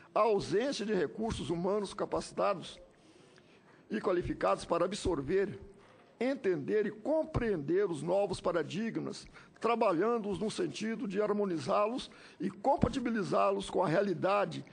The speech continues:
e especificidade local, bem como os instrumentos ope-, operacionais disponíveis. O que constatamos é a urgente sinergia entre as áreas operacionais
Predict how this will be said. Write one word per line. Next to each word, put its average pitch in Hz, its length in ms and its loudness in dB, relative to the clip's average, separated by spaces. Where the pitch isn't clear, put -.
e 220 60 -2
especificidade 170 960 -2
local, 185 500 -2
bem 226 240 2
como 202 460 0
os 214 160 0
instrumentos 208 540 -2
ope-, 185 580 0
operacionais 175 880 0
disponíveis. - 800 -6
O 226 120 -4
que 302 220 -2
constatamos 196 840 0
é 220 80 4
a 226 40 2
urgente 208 720 0
sinergia 202 1040 0
entre 180 220 0
as 151 160 -2
áreas 170 280 2
operacionais 175 800 0